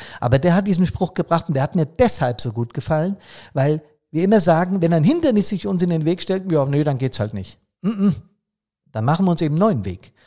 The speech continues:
Dann versuchen wir, neue Wege zu gehen und neue Dinge zu konstruieren,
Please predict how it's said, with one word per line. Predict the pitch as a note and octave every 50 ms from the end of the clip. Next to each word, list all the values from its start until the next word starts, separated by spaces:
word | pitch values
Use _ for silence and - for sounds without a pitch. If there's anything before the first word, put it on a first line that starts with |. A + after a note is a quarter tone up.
| _ _ -
Dann | - A#2+ -
versuchen | D3 A#2+ C#3 A3 A3 - B3 G3+
wir, | E3+ D#3+
neue | C#3+ D3+ E3 G3 G3+ F3 C#3+
Wege | C#3+ E3+ E3+ D3+ D#3 C#3+
zu | - - C3 A2
gehen | - - C#3 C#3+ D3+ E3+ G#3 G#3 - - -
und | - C#3
neue | C3 B2+ C3 C#3+ D#3 D3+
Dinge | C3+ C#3+ D3 D3+ C#3
zu | - C3
konstruieren, | - - - F3+ G3 - - - - E3 E3+ E3+ F#3 E3 E3 E3 E3 E3